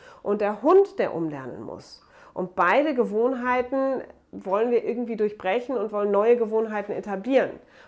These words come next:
Und jetzt müssen halt zwei <laughs> Seiten gleichzeitig lernen. Und das ist dann natürlich auch noch mal ein bisschen schwieriger. Ja? Und auch da ist es wieder so, da-, das braucht halt einfach Zeit, diese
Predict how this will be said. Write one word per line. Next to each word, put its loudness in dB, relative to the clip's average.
Und -6
jetzt -6
müssen -6
halt -4
zwei 2
<laughs> 0
Seiten 0
gleichzeitig -4
lernen. -10
Und -2
das -8
ist -10
dann -2
natürlich -2
auch -4
noch -4
mal -12
ein -12
bisschen -14
schwieriger. -18
Ja? -4
Und -2
auch -2
da 0
ist -2
es -8
wieder -2
so, 0
da-, -4
das -8
braucht 0
halt -4
einfach -8
Zeit, -2
diese 0